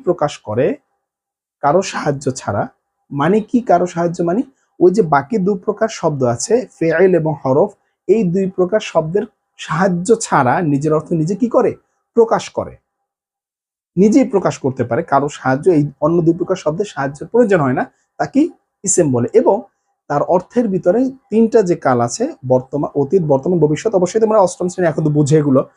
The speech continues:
হ্যাঁ, প্রেজেন্ট, পাস্ট, ফিউচার, এগুলো তো তোমাদের টেন্স করার সময় তোমরা করেছো, ঠিক না? তো এইগুলো আছে, নাই মানে এগুলো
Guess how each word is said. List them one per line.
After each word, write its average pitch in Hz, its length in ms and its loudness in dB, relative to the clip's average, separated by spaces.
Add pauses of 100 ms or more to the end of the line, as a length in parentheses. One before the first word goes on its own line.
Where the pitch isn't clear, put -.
(300)
হ্যাঁ, 240 180 2 (340)
প্রেজেন্ট, 147 360 0
পাস্ট, 139 260 2
ফিউচার, 139 340 -2
এগুলো 139 220 0
তো - 120 -12
তোমাদের 139 300 0
টেন্স 147 160 0 (100)
করার 143 200 0
সময় 135 200 -2
তোমরা 135 220 0
করেছো, 139 360 -2
ঠিক 190 160 -6
না? 220 60 2 (560)
তো 143 60 2 (380)
এইগুলো 208 260 4 (220)
আছে, - 200 -8 (520)
নাই 160 240 2 (240)
মানে 175 120 -2 (100)
এগুলো 180 180 2